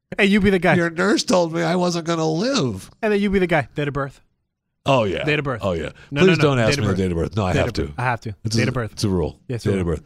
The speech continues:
Speaker 1: Date of
Speaker 2: And I'm
Speaker 1: birth.
Speaker 2: coming in here. When you got twenty people in this room, I'm
Speaker 1: Date
Speaker 2: coming
Speaker 1: of
Speaker 2: in.
Speaker 1: birth.
Speaker 2: Date of birth.
Speaker 1: And social.
Speaker 2: I was so, oh, man, I was serious with that nurse, though, man. I, I, I won't.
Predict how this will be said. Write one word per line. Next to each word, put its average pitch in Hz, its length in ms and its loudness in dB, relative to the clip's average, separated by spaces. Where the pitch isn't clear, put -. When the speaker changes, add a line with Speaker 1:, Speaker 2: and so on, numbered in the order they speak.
Speaker 1:
Date 131 80 -6
of - 20 -6
Speaker 2:
And 123 40 2
I'm 127 120 4
Speaker 1:
birth. 127 60 -8
Speaker 2:
coming 117 240 0
in 98 60 -4
here. 98 120 -2
When 98 100 -4
you 127 80 -2
got 117 180 -2
twenty 120 280 -2
people 113 320 -2
in 110 60 -4
this 107 140 -4
room, 113 160 -4
I'm 101 120 -2
Speaker 1:
Date 156 160 0
Speaker 2:
coming 156 40 0
Speaker 1:
of 151 60 -2
Speaker 2:
in. 143 120 0
Speaker 1:
birth. 113 80 -8
Speaker 2:
Date 90 160 0
of 78 60 -4
birth. - 260 -8
Speaker 1:
And 165 160 -2
social. 127 380 -6
Speaker 2:
I 123 60 -10
was 92 140 -4
so, 82 300 -2
oh, 82 100 -4
man, 65 200 -10
I 73 80 -4
was 69 240 -6
serious - 680 -2
with 76 80 -8
that 69 200 -12
nurse, 62 260 -12
though, - 180 -20
man. - 160 -20
I, 90 140 -4
I, 104 140 0
I 82 80 -2
won't. 98 340 -4